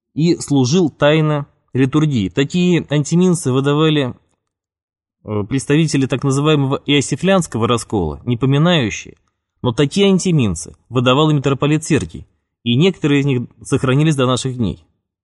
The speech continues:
Такой антиминц в, в то время означал, э, если бы это вскрылось, означал, э, ну, как минимум, заключение. Наконец, почему митрополит Сергий не верил в наступивший конец света,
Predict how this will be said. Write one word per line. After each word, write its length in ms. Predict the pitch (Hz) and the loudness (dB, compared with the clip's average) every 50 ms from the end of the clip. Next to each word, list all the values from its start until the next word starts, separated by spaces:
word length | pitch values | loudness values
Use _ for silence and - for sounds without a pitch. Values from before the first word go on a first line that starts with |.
| _ _ _ _ _ _ _ _ _ _ _ | _ _ _ _ _ _ _ _ _ _ _
Такой 340 | - 139 135 - 151 143 143 | -2 -2 0 2 2 2 2
антиминц 480 | 135 127 - 143 156 190 208 190 185 - _ _ _ _ _ _ _ _ _ | 2 0 0 0 2 2 2 0 -2 -8 _ _ _ _ _ _ _ _ _
в, 500 | _ - - _ _ _ _ _ - - | _ -20 -20 _ _ _ _ _ -12 -4
в 40 | |
то 140 | - 147 123 | 0 0 2
время 360 | 104 127 127 117 101 101 98 | 2 2 2 2 2 0 -2
означал, 560 | 104 101 117 120 120 113 147 156 175 165 120 - | -2 -2 -2 -4 -2 0 0 0 2 0 0 -2
э, 500 | - 110 110 107 107 104 101 92 78 - - - _ _ _ _ _ - | -4 -2 -2 0 0 -2 -2 -4 -6 -10 -14 -20 _ _ _ _ _ -6
если 280 | 117 120 117 110 123 120 | -4 -2 -2 -2 -2 -2
бы 140 | 113 120 | 0 0
это 140 | 113 - 110 | 0 -2 -4
вскрылось, 580 | - - - 143 156 190 185 156 131 - - _ _ _ _ _ _ _ - | -8 -4 -2 2 2 4 4 2 2 -2 -6 _ _ _ _ _ _ _ -6
означал, 680 | - 113 110 123 127 120 - - 151 160 160 151 - | -4 -2 0 0 -2 -2 0 0 2 2 2 0 0
э, 440 | - 113 117 117 117 113 107 92 104 113 - - - | -2 -2 -2 0 0 0 -2 -4 -8 -10 -16 -14 -6
ну, 160 | 147 131 139 - | -2 -2 0 0
как 180 | 139 127 - | 0 0 0
минимум, 520 | 131 131 131 147 156 160 165 170 165 160 _ _ _ - | 0 0 2 2 2 2 2 0 0 -2 _ _ _ -12
заключение. 680 | - 113 107 - 151 156 156 - 92 76 73 - - _ _ _ _ _ _ _ _ _ _ _ _ _ _ _ _ _ _ _ _ _ _ _ _ _ _ _ _ _ _ _ _ _ _ _ _ _ _ _ - | -8 -8 -4 -2 -2 -2 0 -2 -4 -4 -6 -10 -16 _ _ _ _ _ _ _ _ _ _ _ _ _ _ _ _ _ _ _ _ _ _ _ _ _ _ _ _ _ _ _ _ _ _ _ _ _ _ _ -4
Наконец, 540 | - 135 123 - 147 156 175 196 190 - - | -4 -2 0 2 2 2 2 0 -2 -4 -6
почему 380 | - 139 - - 160 160 175 | -6 -4 -2 0 2 2 4
митрополит 560 | 170 156 139 - 139 - - 147 143 143 139 - | 4 2 2 0 -2 -2 0 0 0 0 -2 0
Сергий 440 | - 196 190 180 160 170 160 - - | 0 0 0 0 0 0 -2 -2 -2
не 200 | 123 139 160 180 | 0 2 2 2
верил 480 | 170 165 156 123 110 90 92 78 - - - | 2 2 2 2 2 0 -2 -4 -6 -10 -8
в 120 | - 117 | -4 -2
наступивший 580 | 135 123 - - 139 - 165 170 - - 143 - | -2 -2 -2 -4 -4 -2 0 -2 0 -2 -4 -2
конец 340 | - 127 120 123 117 - | 0 0 0 0 -2 -4
света, 440 | - 123 110 98 90 - 117 131 139 | -2 -2 0 0 -2 -2 -6 -8 -8